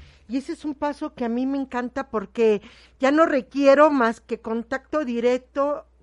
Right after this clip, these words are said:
con mi poder superior y esa relación que me ayuda a, a vigilar mis emociones para evitar reincidir,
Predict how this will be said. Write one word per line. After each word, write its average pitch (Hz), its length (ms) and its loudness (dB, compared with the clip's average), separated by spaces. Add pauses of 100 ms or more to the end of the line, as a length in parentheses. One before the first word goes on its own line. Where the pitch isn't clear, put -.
con 214 300 -4
mi 233 100 -2
poder 233 280 -2
superior 240 640 -2
y 226 180 -8
esa 277 240 -4
relación 240 800 -4 (680)
que 254 120 -2
me 262 140 2
ayuda 294 720 0 (180)
a, 240 520 -6
a 247 140 -4
vigilar 254 640 -2
mis 311 260 -2
emociones 247 640 -6
para 214 280 -8
evitar 247 520 -6
reincidir, 285 1000 0